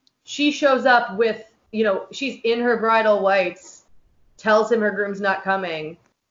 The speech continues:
He suggests they run off to get married. They take the carriage intended for her and her husband and get married that night.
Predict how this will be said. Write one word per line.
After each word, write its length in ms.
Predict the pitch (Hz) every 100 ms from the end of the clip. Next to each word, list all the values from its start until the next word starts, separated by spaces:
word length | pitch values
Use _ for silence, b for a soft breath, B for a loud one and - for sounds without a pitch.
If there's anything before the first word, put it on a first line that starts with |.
| _
He 220 | - 226
suggests 640 | 220 220 170 208 208 208
they 140 | 208 202
run 200 | 196 185
off 240 | 190 -
to 80 | 196
get 160 | 190 185
married. 400 | 202 196 180 185
They 80 |
take 220 | 190 202 196
the 80 |
carriage 420 | 180 196 202 208 180
intended 560 | 180 - 196 214 214
for 100 | 202
her 180 | 208 208
and 80 | 208
her 120 | 208
husband 420 | 226 220 185 165
and 80 | 165
get 180 | 165 160
married 320 | 165 180 190
that 160 | 190 113
night. 280 | 110 87